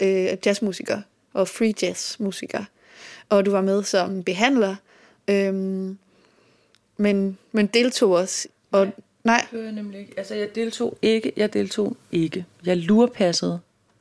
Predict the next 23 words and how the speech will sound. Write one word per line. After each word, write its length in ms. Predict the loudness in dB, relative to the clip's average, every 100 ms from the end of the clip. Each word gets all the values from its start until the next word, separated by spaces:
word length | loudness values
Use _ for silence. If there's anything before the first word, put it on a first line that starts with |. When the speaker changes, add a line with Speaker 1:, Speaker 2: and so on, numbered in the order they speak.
| _ _ _ -2
Speaker 2:
Jeg 80 | 0
havde 180 | 2
ligesom, 420 | 0 0 2 2 0
øh, 320 | 0 -4 -6 -12
fået 300 | -6 0 2
lavet 220 | 2 2 2
mig 180 | 0
en, 160 | -2 -4
øh, 340 | -4 -4 -4
en 120 | -6 -2
fed, 400 | 2 4 4 0 -6 -20 -20 -20 -20 -20 _ -20 _ -10
øh, 200 | -8 -4
fed 200 | -2 -2
plads 320 | 0 -2 0
der 240 | 2 2 2
ved 200 | 0 0
at, 420 | 2 2 0 -2
at 100 | -4
tilbyde 540 | 0 2 2 2 0
mig 160 | 0 -2
selv 260 | 0 0 0
som 200 | -4 -2
behandler. 580 | 0 0 0 0 0